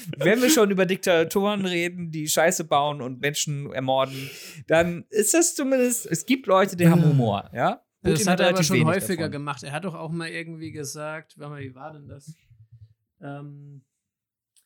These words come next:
Speaker 2: ja, genau, er wollte, er wollte irgendeine, das war mit, äh, Solovjev oder wie der heißt, dieser, dieser Chef, äh, Propagandist.
Speaker 1: Solovjev, ja.
Speaker 2: Solovjev.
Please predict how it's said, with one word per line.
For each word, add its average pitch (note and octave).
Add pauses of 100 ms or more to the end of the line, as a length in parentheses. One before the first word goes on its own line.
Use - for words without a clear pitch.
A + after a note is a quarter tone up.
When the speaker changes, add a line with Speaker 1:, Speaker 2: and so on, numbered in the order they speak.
Speaker 2:
ja, D#3
genau, F3
er D3
wollte, F3+
er D3
wollte F3
irgendeine, D#3+
das D#3+
war D3+
mit, D3
äh, C#3+
Solovjev D3+
oder C3+
wie C3+
der C3+
heißt, D3
dieser, C3+
dieser C#3
Chef, D#3+
äh, C#3+
Propagandist. C#3
Speaker 1:
Solovjev, B2
ja. A2+
Speaker 2:
Solovjev. C#3+